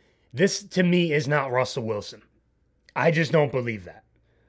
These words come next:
This will be in the Hall of Fame for my all-time biggest wrongs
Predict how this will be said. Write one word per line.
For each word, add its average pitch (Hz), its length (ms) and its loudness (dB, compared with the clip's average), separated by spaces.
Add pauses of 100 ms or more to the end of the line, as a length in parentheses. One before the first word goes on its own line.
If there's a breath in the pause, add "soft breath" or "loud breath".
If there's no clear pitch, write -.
(200 soft breath)
This 175 220 0
will 202 440 4
be 170 320 -2
in 156 140 -2
the 143 80 0
Hall 156 320 6
of 151 120 2
Fame 143 380 -2 (220 soft breath)
for - 160 -6
my 123 200 -2
all-time 143 580 0
biggest 127 340 -4
wrongs 123 420 0